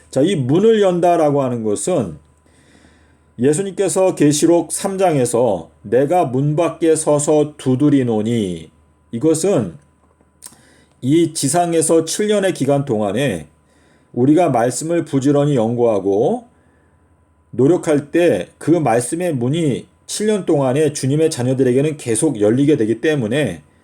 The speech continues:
이 칠 년의 기간 동안에 이 땅에서 해와 같이 빛나게 될 것이다 라고 말했습니다. 하나님의 나라에 있는 해와 같이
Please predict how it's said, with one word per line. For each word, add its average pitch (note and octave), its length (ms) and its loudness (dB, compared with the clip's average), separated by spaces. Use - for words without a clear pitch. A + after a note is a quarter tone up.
이 D3 180 0
칠 G3 220 -4
년의 G3 220 0
기간 C#3 340 -2
동안에 B2 640 -2
이 D3 300 -2
땅에서 D#3+ 840 -2
해와 A3 320 2
같이 F#3+ 260 -2
빛나게 D3+ 360 2
될 C3+ 120 2
것이다 A2+ 560 0
라고 G#2 180 0
말했습니다. F2+ 640 -4
하나님의 F3+ 520 0
나라에 B2+ 380 2
있는 A2 420 -4
해와 G3 280 2
같이 C#3+ 640 -2